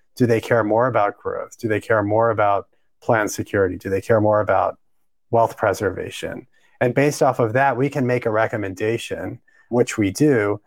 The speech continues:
but we also show the other options so that they can look at the properties of those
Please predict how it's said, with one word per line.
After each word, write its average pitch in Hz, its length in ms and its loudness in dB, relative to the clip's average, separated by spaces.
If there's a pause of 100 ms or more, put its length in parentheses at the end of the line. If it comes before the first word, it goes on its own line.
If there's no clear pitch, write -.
(200)
but 127 100 4
we 143 120 4
also 156 300 2
show 120 240 0
the 107 160 -2
other 98 240 0
options 98 580 -4
so 110 180 -2
that 104 220 4
they 107 100 2
can 110 140 0
look 107 160 0
at 101 60 -4
the - 80 -4
properties 107 560 -2
of 95 80 -10
those 87 420 -6